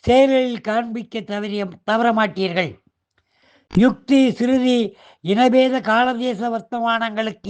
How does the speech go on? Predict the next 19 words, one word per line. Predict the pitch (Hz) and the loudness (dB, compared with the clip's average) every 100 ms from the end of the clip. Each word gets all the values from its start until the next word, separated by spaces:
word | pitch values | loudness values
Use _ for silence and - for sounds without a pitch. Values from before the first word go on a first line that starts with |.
| 208 | -2
ஏற்பதன் | 208 208 214 202 190 185 _ _ _ - _ 170 | -2 -2 -6 -4 -8 -12 _ _ _ -20 _ 0
நிலைப்பாட்டை | 208 247 247 240 233 254 202 - _ _ - _ _ | 4 4 2 0 0 -4 -6 -10 _ _ -20 _ _
சாதுரியமாக | 214 240 254 269 262 240 240 226 | 4 4 4 -2 -2 -2 -2 -2
மாற்றி | 214 220 220 208 160 _ _ _ _ _ | -4 -6 -6 -12 -12 _ _ _ _ _
அமைத்து | 170 214 262 254 | -4 0 0 -2
கொள்ளவும் | 226 226 214 208 170 | 0 0 0 -2 -2
செய்வீர்கள். | 190 180 175 160 147 - - _ _ _ _ _ - | -4 -2 -2 -2 -4 -8 -20 _ _ _ _ _ 0
புகழ், | 226 220 240 254 _ _ _ 190 | 4 4 2 -4 _ _ _ 0
பிரபலம், | 226 226 208 214 _ _ _ - | 2 2 0 -4 _ _ _ -10
அந்தஸ்து | 190 226 254 - 214 240 _ _ _ | -8 -2 -4 -2 -8 -8 _ _ _
உங்களை | 214 240 240 226 | -2 2 2 0
நாடி | 208 233 233 | 0 -2 -2
வரும். | 208 196 110 _ _ _ _ - | -4 -6 -10 _ _ _ _ -6
வீடு, | 247 269 262 233 | 0 2 4 2
மனை, | 220 240 247 | 0 -2 -2
வண்டி, | 214 220 254 | -4 -4 -2
வாகனம் | 233 226 220 214 196 | 0 2 0 -2 -2
வாங்க | 202 202 196 | -2 -2 -6
விற்க | 190 190 | -6 -6